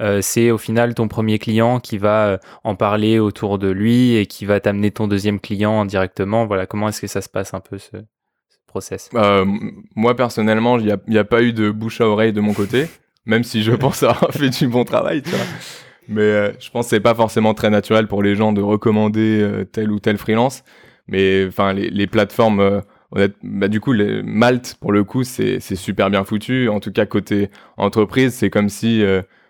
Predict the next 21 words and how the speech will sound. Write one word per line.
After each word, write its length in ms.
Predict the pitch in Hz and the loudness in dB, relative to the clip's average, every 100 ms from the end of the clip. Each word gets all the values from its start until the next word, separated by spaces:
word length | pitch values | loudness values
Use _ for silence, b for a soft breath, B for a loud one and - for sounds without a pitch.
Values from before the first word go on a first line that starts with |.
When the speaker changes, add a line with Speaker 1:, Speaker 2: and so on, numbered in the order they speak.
| b 104 | b -8
Speaker 2:
euh, 120 | 98 | -8
tu 140 | - | -6
faisais 180 | 101 104 | -2 0
ton 140 | 110 | 2
marché, 420 | 101 104 - 151 147 | 2 2 2 0 2
quoi, 140 | 110 | 4
euh, 260 | 107 98 98 | 4 2 2
comme, 300 | 107 104 104 | 0 -2 0
comme 180 | 113 | 0
sur 160 | 104 104 | 0 2
Le 160 | 107 110 | 2 2
Bon 160 | 110 | 0
Coin, 240 | 104 139 143 | 0 -2 -2
tu 80 | |
vois, 100 | 113 | -2
tu 140 | 107 - | -4 -2
recherches 560 | 104 104 117 107 - | -2 0 0 0 -4
développeur, 800 | 104 117 117 120 113 117 117 110 | 0 0 4 2 2 2 2 2
euh, 180 | 58 - - b b b - | -4 -6 -8 b b b -10
euh, 280 | 92 92 95 | -4 -2 0
JavaScript 720 | 104 104 101 - 135 156 | 2 2 0 0 0 0